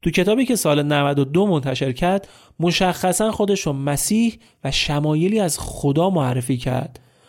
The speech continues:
و مردم رو دعوت کرد که برای به دست آوردن نور الهی و رسیدن به معنویت بهش ملحق بشن. آساهارا تو صحبتاش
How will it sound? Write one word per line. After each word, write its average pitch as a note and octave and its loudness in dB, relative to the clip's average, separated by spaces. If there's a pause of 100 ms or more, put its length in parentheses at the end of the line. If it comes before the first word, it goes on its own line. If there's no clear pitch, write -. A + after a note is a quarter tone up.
(100)
و E3 0
مردم F#3 2
رو C4+ 0
دعوت F#3 2
کرد G3+ 0
که G3 -2
برای D#3 0
به E3 0
دست C3+ -4
آوردن B2+ 0
نور F3 2
الهی C3 0
و C#3 0 (400)
رسیدن D#3+ 0
به E3+ 2
معنویت C#3+ 0 (260)
بهش D3+ 0
ملحق C3 -2
بشن. - -10 (2000)
آساهارا F#3 2
تو G#3+ -2
صحبتاش F3 2